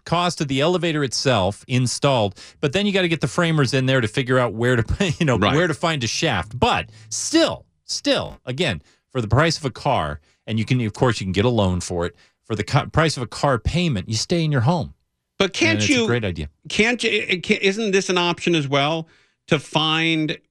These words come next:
Speaker 2: uh, a kid on the, on the block that plays football and he can just drag you up the stairs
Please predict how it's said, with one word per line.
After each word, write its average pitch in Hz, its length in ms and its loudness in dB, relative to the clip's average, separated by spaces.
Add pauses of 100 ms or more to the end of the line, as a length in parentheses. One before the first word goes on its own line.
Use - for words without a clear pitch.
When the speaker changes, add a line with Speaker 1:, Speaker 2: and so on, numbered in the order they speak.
(140)
Speaker 2:
uh, 127 260 0
a 123 80 -4
kid 156 320 0
on 151 140 0
the, 113 140 -2 (140)
on 123 160 0
the 120 80 0
block 123 520 -2
that 120 120 -4
plays 127 300 0
football 127 480 -2
and 123 80 0
he 120 40 0
can 113 140 -2
just 104 180 0
drag 107 380 0
you 127 140 0
up 123 100 -6
the 139 80 -4
stairs 135 500 -4